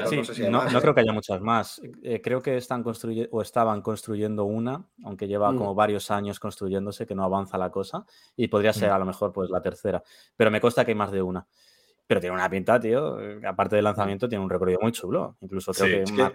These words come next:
Speaker 3: parece
Speaker 2: una,
Speaker 3: súper loco.
Speaker 2: una curva fuera de su eje, que yo entiendo
Speaker 3: Sí.
Speaker 2: que de ahí nació todo esto, toda la locura de R M C.
Speaker 3: Mm.
Speaker 2: Em, oye, China
Speaker 1: De
Speaker 2: es un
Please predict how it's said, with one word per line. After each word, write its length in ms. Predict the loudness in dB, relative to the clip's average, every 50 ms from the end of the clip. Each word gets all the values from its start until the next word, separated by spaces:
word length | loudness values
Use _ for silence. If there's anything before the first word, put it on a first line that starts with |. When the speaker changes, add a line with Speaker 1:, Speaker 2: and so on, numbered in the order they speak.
| -4
Speaker 3:
parece 220 | -6 -6 -4 -2 2
Speaker 2:
una, 80 | 2
Speaker 3:
súper 100 | 4 2
loco. 120 | 2 4 6
Speaker 2:
una 120 | 4 6
curva 260 | 6 4 6 6 6 6
fuera 240 | 6 4 6 6
de 100 | 6 4
su 240 | 2 -2 -4 -2 -2
eje, 320 | -2 -2 -4 -8 -12 -12 _ _ -10
que 120 | -10 -6
yo 80 | -4 -4
entiendo 320 | -6 -4 -6 -4 -4 -4
Speaker 3:
Sí. 40 | -4
Speaker 2:
que 180 | -2 -2 -2 0
de 100 | 0 2
ahí 160 | 2 2 2
nació 320 | 2 0 -2 -2 -2 -6
todo 300 | -2 0 -2 0 0 0
esto, 280 | -2 -2 -4 -8 -12 -12
toda 220 | -6 -4 -2 0
la 80 | 0 2
locura 380 | 0 -2 -2 -2 -2 0 0 0
de 260 | 0 -2 -4 -4 -4 -4
R 100 | -6 -6
M 120 | -10 -12 -12
C. 160 | -12 -14 -14 _ _ _ _ _ -20 -20 -20 -20 -20 -20 -20 -14 -10
Speaker 3:
Mm. 180 | -8 -8 -8 -4
Speaker 2:
Em, 600 | 0 2 2 2 2 0 -2 -4 -8 -8 -10 -12 -16 _ _ _ _ _ _ _ _ _ _ _ _ _ _ _ _ _ _ _ _ _ _ _ _ _ _ _ _
oye, 260 | 2 4 4 4 4
China 160 | 2 2 6 6
Speaker 1:
De 60 | 6
Speaker 2:
es 100 | 6 6
un 420 | 2 2 2 0 -2 -4 -6 -10